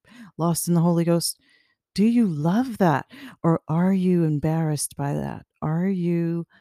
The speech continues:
offended by that? Does that bother you? Um, really check yourself. Are you loving his appearing when he shows himself to you and to your congregation?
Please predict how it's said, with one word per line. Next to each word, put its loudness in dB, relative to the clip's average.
offended -2
by -4
that? -4
Does -4
that 0
bother 0
you? 0
Um, -4
really -2
check -8
yourself. -2
Are 0
you 2
loving -2
his -2
appearing -6
when -4
he -4
shows -4
himself -2
to -8
you -4
and 0
to -6
your 0
congregation? -4